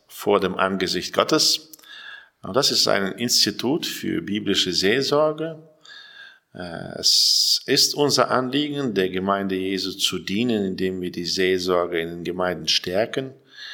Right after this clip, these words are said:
Und so haben wir, bieten wir ein, äh, dreijähriges Trainingsprogramm für Seelsorge an, wo wir uns nicht nur mit der Theorie der Seelsorge beschäftigen, sondern,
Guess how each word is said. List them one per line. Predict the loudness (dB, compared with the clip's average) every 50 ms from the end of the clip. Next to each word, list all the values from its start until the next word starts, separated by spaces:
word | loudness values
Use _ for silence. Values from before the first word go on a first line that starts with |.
| -16 -16 -18 -20 -20 -20 -20 _ _ _ _
Und | -16 -12 -10 -8 -8 -8 -6 -6
so | -4 -2 0 0
haben | 0 0 -2 -2 -4
wir, | -4 -2 -2 -2 -4 -4 -8 -12 -16 -20 _ _ -8
bieten | -6 -6 -4 -6 -2
wir | 0 0 0 2
ein, | 0 -2 -4 -6 -8 -8 -10
äh, | -10 -12 -14 -16 -20 _ -8
dreijähriges | -4 0 2 2 2 4 4 4 4 4 4 4 2 2 2 4 2 2 2 0 -4 -6 -10 -6
Trainingsprogramm | -2 0 2 2 2 0 0 2 2 0 0 0 -2 -2 -2 2 2 2 4 2 2 0
für | -4 -8 -8
Seelsorge | -6 -2 0 0 0 2 2 2 2 2 2 0 -2 -2
an, | 0 0 0 0 0 -4 -8 -16 -20 -20 -20 -20 -20 -20 -20 -20 -20 -20 -20 -20 _ _ -10
wo | -6 -6 -4 -4
wir | -4 -6 -6
uns | -6 -6 -4 -2 -2 -2
nicht | -2 -2 -2 -2 -2
nur | -2 -2
mit | -2 -4 -4
der | -4 -6 -6
Theorie | -8 -8 -8 -8 -6 -6 -6 -4 -2
der | -2 -2
Seelsorge | 0 2 2 2 4 4 2 2 0 -2
beschäftigen, | -4 -2 -2 -2 0 0 -2 -4 -4 -6 -8 -8 -6 -10 -10 -6
sondern, | -6 -6 -4 -2 -4 -4 -4 -8